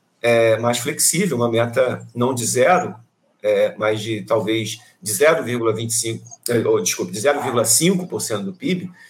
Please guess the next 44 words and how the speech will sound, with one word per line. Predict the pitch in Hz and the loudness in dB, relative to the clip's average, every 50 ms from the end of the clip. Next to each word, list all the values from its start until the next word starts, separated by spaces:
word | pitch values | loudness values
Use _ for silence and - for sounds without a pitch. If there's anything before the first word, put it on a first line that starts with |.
| - _ _ | -20 _ _
que | - 120 120 117 117 135 | -8 -8 -8 -4 0 2
aí | 127 123 143 | 2 2 2
com | - - 143 135 | -2 -4 -4 -2
zero | 127 147 151 160 156 143 | 2 4 4 4 4 2
vinte | 127 135 131 - | -2 -6 -8 -6
e | |
cinco | - - 139 131 120 135 | -6 -6 -6 -4 -2 -2
a | 127 | 0
mais | 120 113 104 104 101 | 0 0 -2 -4 -2
da | 101 104 98 | -2 -4 -2
margem | 98 104 120 165 180 160 - - - | 0 2 2 4 4 2 0 -2 -2
pode | - - - - | -2 -2 -2 -2
chegar | - - 135 113 120 120 123 139 196 208 - - _ _ | -2 -2 0 2 2 2 2 0 -4 -8 -14 -18 _ _
a | 143 135 | -2 0
zero | - - 113 110 110 | 0 2 0 0 2
setenta | - 139 123 131 127 123 123 | 0 -2 -2 -2 -4 -4 -4
e | - | -2
cinco, | - - - 147 180 226 202 - - - - _ _ _ _ _ | 0 0 0 2 2 2 2 0 -4 -10 -18 _ _ _ _ _
e | - 139 | 2 4
aí | 143 143 | 4 4
a | 160 | 4
gente | 160 175 185 180 | 4 2 0 0
consegue | - 220 214 202 - 160 156 170 170 180 | 2 2 2 4 4 4 2 2 0 0
garantir, | 175 180 175 185 190 190 185 - 147 143 151 175 190 170 - _ _ _ _ _ _ _ _ | 0 2 2 2 2 0 -2 -2 -2 -2 -2 -2 -6 -8 -14 _ _ _ _ _ _ _ _
é, | - 120 113 113 113 113 113 113 110 | 0 2 4 4 4 4 4 2 2
pra | 110 113 117 120 | 0 0 0 0
dois | 123 135 120 | 0 -2 -2
mil | 113 117 113 120 | -2 -2 -2 -2
e | 120 | -2
vinte | 110 117 120 - | -4 -4 -8 -8
e | - | -4
quatro | - 143 120 113 120 117 - - | 0 0 0 0 0 -4 -8 -6
que | - 160 | -4 -4
a | 143 | -2
gente | 139 147 147 - | -2 -4 -6 -8
pelo | - - 160 170 196 185 | -2 0 2 2 2 2
menos | 165 143 143 151 165 160 | 2 2 0 0 0 0
não | 175 175 170 | -2 -2 -2
tenha | 170 139 143 147 | -2 -2 -4 -4
que | 147 - - 160 | -4 -8 -14 -18
fazer | - - - - 139 123 127 160 170 - - _ _ _ _ | -6 -2 -2 -2 0 0 -2 -4 -4 -6 -14 _ _ _ _
contingenciamentos | _ 156 143 135 143 - 139 - - 165 170 160 - 131 127 131 - - 165 165 156 147 160 175 175 165 170 - 110 95 92 98 | _ 0 0 0 -2 -6 -8 -6 -4 -2 -2 -2 -2 -4 -4 -4 -4 -2 -2 0 0 2 2 2 2 0 -2 -6 -8 -10 -10 -8
no | 98 95 | -10 -10
orçamento, | 92 - - - 87 85 85 - - _ _ _ | -8 -10 -10 -10 -12 -12 -12 -14 -16 _ _ _